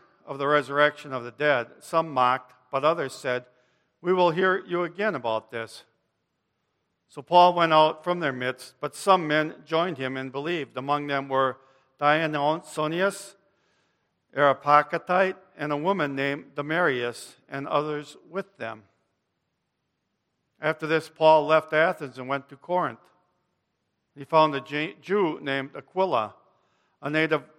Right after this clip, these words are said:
of Pontus, recently come from Italy with his wife Priscilla, because Claudius had commanded all the Jews to leave Rome. And he went to see them, and because he was of the same trade, he stayed with them and worked,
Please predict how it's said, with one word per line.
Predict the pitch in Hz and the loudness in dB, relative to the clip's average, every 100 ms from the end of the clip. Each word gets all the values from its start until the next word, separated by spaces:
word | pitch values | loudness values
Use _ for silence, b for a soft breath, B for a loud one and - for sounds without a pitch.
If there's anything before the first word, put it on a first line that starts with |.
| - | -16
of | 143 - | -14 0
Pontus, | 160 165 - 113 - - - _ _ _ _ _ _ _ - | 0 0 -4 -16 -18 -20 -20 _ _ _ _ _ _ _ -2
recently | 180 196 175 170 147 | 0 0 -2 -4 -6
come | 143 165 151 | 0 0 0
from | 165 147 - | -6 -12 -4
Italy | 185 160 113 113 | -4 -4 -8 -8
with | 135 143 | -8 -6
his | 127 135 | -6 -2
wife | 151 147 - _ | -2 -2 -8 _
Priscilla, | - 147 - 196 127 104 _ _ _ _ _ _ _ | -18 -14 -4 -2 -2 -4 _ _ _ _ _ _ _
because | 139 165 143 | -8 -2 -2
Claudius | - 180 170 156 147 135 | -2 4 6 6 0 -2
had | 151 139 - | -2 -2 -2
commanded | 160 156 156 131 135 | -4 0 0 -2 0
all | 147 143 | 2 2
the | 131 | 0
Jews | 165 165 135 - | -4 -4 -6 -10
to | 135 | -8
leave | 139 123 | -8 -8
Rome. | 143 165 117 98 _ _ _ _ _ _ _ _ _ _ - | -6 -6 -6 -12 _ _ _ _ _ _ _ _ _ _ -8
And | 151 | -4
he | |
went | 165 170 165 | 0 0 -2
to | 175 | -12
see | - 214 202 | -10 -8 -4
them, | 135 110 - b b | -4 -4 -10 b b
and | 147 | -8
because | 160 160 175 151 | -6 2 2 2
he | 156 | -6
was | 151 185 180 | 2 2 2
of | 170 143 | -4 -12
the | |
same | 135 175 156 139 | -8 -4 -4 -6
trade, | - 185 156 139 | -6 -4 -4 -6
he | 147 | -12
stayed | - 160 156 147 | -8 -4 -4 -6
with | 180 175 | -8 -6
them | 143 131 | -8 -8
and | 131 143 | -8 -4
worked, | 175 170 | -4 -4